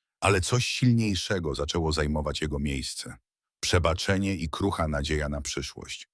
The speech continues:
W dniu wypisu Claire deszcz powrócił, tym razem delikatniejszy, niemal oczyszczający.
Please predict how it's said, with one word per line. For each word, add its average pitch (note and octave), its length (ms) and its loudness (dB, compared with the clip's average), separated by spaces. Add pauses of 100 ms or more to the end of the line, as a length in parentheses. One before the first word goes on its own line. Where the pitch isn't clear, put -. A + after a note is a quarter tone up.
(380)
W D2 100 2
dniu G#2 360 6
wypisu E2 560 -2
Claire F2 240 2
deszcz F2 280 0
powrócił, C#2 580 -2 (480)
tym A2 180 4
razem F#2 260 2
delikatniejszy, D#2+ 880 -2 (260)
niemal E2+ 260 4
oczyszczający. D#2 800 -4